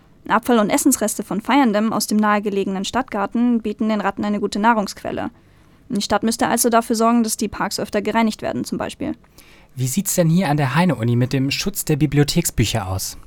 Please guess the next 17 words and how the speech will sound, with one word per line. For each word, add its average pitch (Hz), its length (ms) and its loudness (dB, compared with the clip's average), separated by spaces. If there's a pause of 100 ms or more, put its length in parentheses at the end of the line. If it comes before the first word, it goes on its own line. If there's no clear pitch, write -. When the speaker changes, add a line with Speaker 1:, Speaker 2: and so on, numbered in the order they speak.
(380)
Speaker 1:
Ich 233 100 0
habe 339 140 2
mal 440 100 0
bei 392 100 6
der 311 120 4
Bibliothek 254 580 0
angefragt 240 520 2
und 220 180 0
per 226 120 -4
E-Mail 220 300 2
auch - 100 -4
eine, 202 180 -2 (100)
auch 220 140 0
eine 214 180 4
Antwort 240 260 0
dazu - 220 -6
bekommen. - 460 -6